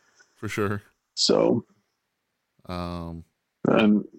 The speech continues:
Speaker 2: during the off season, I just plan to kinda take the motor out and take the interior out and clean it up and repaint some things and make it look nice again and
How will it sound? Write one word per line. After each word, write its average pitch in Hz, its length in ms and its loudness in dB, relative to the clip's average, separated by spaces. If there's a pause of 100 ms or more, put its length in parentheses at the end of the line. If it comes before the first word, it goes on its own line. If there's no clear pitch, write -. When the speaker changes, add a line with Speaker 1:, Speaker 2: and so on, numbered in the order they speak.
(140)
Speaker 2:
during 107 220 4
the 98 100 6
off 95 180 4
season, 95 320 4
I 92 60 6
just 92 240 2
plan 92 260 4
to 95 400 6
kinda 95 180 4
take 92 220 2
the 95 80 4
motor 92 300 6
out 92 180 4
and 101 80 4
take 95 160 4
the 95 80 0
interior 92 500 4
out 90 220 4
and 95 100 -18
clean 95 280 0
it 87 140 0
up 90 220 2
and 92 220 -2 (120)
repaint 92 360 4
some 92 160 -4
things 92 260 0
and 90 60 -8
make 90 140 0
it 90 80 6
look 92 180 2
nice 87 240 2
again - 280 2
and - 160 -16